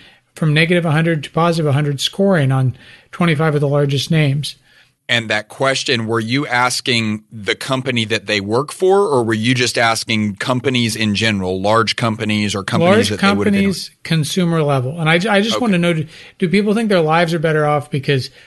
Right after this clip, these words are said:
Speaker 1: Coca-Cola exists, McDonald's exists, Facebook exists, Netflix exists? And their answers to that are on the website I posted as an appendix, even though it's not in the book. People are interested in checking it out. But what I learned from that is people do have a very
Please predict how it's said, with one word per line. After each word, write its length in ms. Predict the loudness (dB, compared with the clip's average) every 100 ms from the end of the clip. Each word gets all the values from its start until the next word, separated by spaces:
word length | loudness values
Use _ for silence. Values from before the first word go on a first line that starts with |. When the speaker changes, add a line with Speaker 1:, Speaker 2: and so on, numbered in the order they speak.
| _
Speaker 1:
Coca-Cola 640 | -2 0 0 0 2 2 2
exists, 380 | 0 -2 -4 -4
McDonald's 400 | -2 0 0 -2
exists, 420 | -2 -2 -2 0
Facebook 400 | 0 0 -2 -2
exists, 400 | -2 0 -2 0
Netflix 460 | 0 2 0 0
exists? 400 | -2 0 0 0
And 120 | -4 -4 -10 -10
their 280 | 0 2 2
answers 440 | 2 2 2 -2 -2
to 120 | 0
that 220 | 0 0
are 140 | 0
on 380 | 0 0 -2 -2
the 120 | -2
website 380 | 2 2 2 0
I 80 | 0
posted 420 | 0 -2 0 -2
as 100 | 0
an 80 | 0
appendix, 520 | 0 0 2 0 -2
even 160 | -2 0
though 80 | 0
it's 140 | -2
not 120 | -2
in 80 | 0
the 60 | 0
book. 320 | 2 0 -2 -20 -20 -20 _
People 280 | -2 0 2
are 40 |
interested 320 | 0 0 -2 0
in 80 |
checking 340 | 2 0 0 0
it 40 |
out. 240 | 2 0 0
But 160 | -2 -4 -20 -20 -4
what 180 | 0 2
I 140 | 2
learned 400 | 2 2 2 0
from 180 | 0 -2
that 240 | 0 0
is 320 | 2 0 -2 -6 -18 -20 -20 _ _ _ _ _ -2
people 340 | -2 0 0
do 340 | 2 2 2
have 240 | 4 2 0
a 100 | 0
very 560 | 2 2 2 0 -4